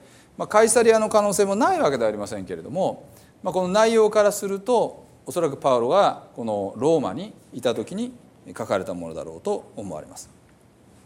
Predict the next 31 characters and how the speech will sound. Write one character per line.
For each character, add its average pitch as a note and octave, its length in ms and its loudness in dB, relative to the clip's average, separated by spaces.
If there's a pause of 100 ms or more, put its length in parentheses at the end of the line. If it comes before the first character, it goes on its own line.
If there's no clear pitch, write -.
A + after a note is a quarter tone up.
(1900)
で、 D3+ 100 0
な A#3+ 140 6
ぜ F4 100 4
パ A3+ 180 6
ウ G3 40 6
ロ F3 100 6
が E3+ 420 4
手 C#3 100 -4
紙 C3+ 220 2
を B2+ 40 2
書 C3+ 220 -8
く - 20 -
こ A2+ 140 -10
と G#2 100 -10
に G2 100 -8
な C#3 140 0
っ C#3+ 80 -14
た G#2 80 -10
の E2+ 80 -14
か E2+ 100 -16
と - 120 -20
い D#2+ 40 -20
う - 20 -20
と - 120 -20
で D#2 60 -16
す - 100 -14
ね、 C3 320 -4
ま D#3 260 2
あ、 D3+ 60 2
あ D3+ 60 6
の、 C#3 420 2